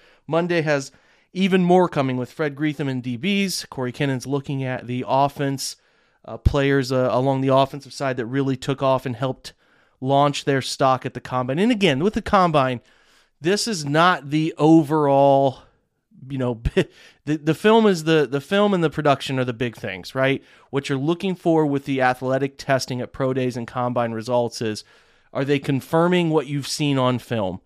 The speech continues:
It's not gonna sway me gigantic one way or the other, but there are thresholds that are typically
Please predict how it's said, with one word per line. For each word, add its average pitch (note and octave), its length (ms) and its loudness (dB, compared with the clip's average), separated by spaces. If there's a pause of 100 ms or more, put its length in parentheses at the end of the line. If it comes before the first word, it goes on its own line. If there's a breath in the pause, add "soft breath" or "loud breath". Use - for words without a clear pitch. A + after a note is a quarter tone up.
(340 soft breath)
It's - 120 -10
not D#3+ 180 2
gonna G3 140 2
sway E3+ 400 0
me E3 300 2
gigantic C#3 680 0
one C#3 220 2
way C3+ 140 2
or C3 80 2
the B2 200 -2
other, A2+ 240 0
but A2+ 200 -6
there C#3 180 0
are D3+ 200 4
thresholds C#3+ 680 0
that C3 120 0
are C3 120 0
typically C3+ 680 -4